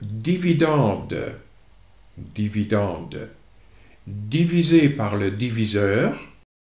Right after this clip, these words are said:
le diviseur, est égal au quotient, le quotient, plus le reste divisé par le diviseur, donc plus zéro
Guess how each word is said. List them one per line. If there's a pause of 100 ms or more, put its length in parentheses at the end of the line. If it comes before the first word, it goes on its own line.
(460)
le
diviseur, (540)
est
égal (160)
au (180)
quotient, (920)
le
quotient, (560)
plus (200)
le
reste
divisé
par
le
diviseur, (500)
donc
plus
zéro